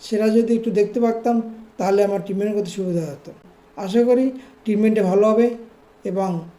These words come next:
ওষুধ খেয়ে খুব তাড়াতাড়ি সুস্থ উঠবেন, কারণ হোমিওপ্যাথি ওষুধ তো সবসময় সিমটমস নির্ভর,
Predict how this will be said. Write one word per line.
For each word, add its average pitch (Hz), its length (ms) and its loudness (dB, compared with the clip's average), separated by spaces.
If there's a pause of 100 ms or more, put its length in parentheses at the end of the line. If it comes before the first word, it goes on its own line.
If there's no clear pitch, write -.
ওষুধ 190 380 -2
খেয়ে 208 280 4 (380)
খুব 226 160 -2
তাড়াতাড়ি 202 340 0
সুস্থ 190 320 -6
উঠবেন, 143 280 -6 (560)
কারণ 180 280 -2 (360)
হোমিওপ্যাথি 208 300 2
ওষুধ 226 300 4
তো 233 200 6 (280)
সবসময় 214 420 0
সিমটমস 202 480 -4
নির্ভর, 240 300 2